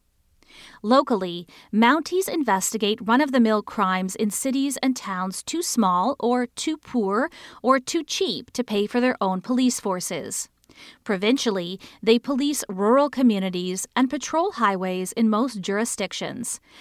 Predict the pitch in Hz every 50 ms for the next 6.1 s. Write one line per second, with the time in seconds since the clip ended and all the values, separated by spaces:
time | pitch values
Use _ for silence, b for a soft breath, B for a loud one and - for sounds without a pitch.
0 | B B B B 226 262 247 302 302 262 269 254 247 - - 226 247 - - -
1 | 226 202 196 185 180 180 185 - - 247 247 240 247 254 262 277 302 - - -
2 | 277 220 196 175 - - - - - 233 247 - - 302 311 320 - 330 285 -
3 | - 285 247 240 226 233 226 - 247 233 233 220 214 214 220 220 - - 220 226
4 | 226 220 220 208 208 190 180 196 180 165 151 - - - - _ _ _ _ _
5 | _ _ B B B B B B B - 262 254 240 294 269 233 185 185 180 180
6 | 190